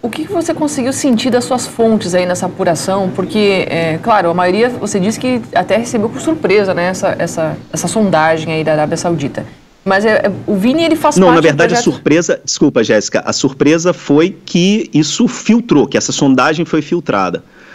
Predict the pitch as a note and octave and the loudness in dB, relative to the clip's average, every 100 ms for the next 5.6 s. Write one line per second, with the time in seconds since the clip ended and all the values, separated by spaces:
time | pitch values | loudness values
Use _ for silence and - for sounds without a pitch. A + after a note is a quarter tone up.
0 | - - A2+ A#2 A#2+ C3+ D#3+ D#3 F#3 - | -20 -6 0 2 4 2 2 2 2 0
1 | G#3+ G#3 G3 - A#3+ B3+ B3 - G#3 F#3+ | 0 0 0 0 2 2 0 -2 -2 0
2 | D#3+ G3 G3 G3 F#3 E3+ - F#3 G3 F3+ | 0 2 2 2 0 0 0 -2 0 -2
3 | F#3 - G3 G3 G3 G3 - F3 C#3+ D3 | -4 -4 0 2 2 -2 0 2 2 2
4 | F3 F#3+ G3 G#3 G#3 G3 F3 - C#3+ C#3 | 2 0 -2 -2 -2 0 -2 2 0 2
5 | B2+ A#2+ A#2 - D#2+ D2 | 0 0 -2 -2 -4 -4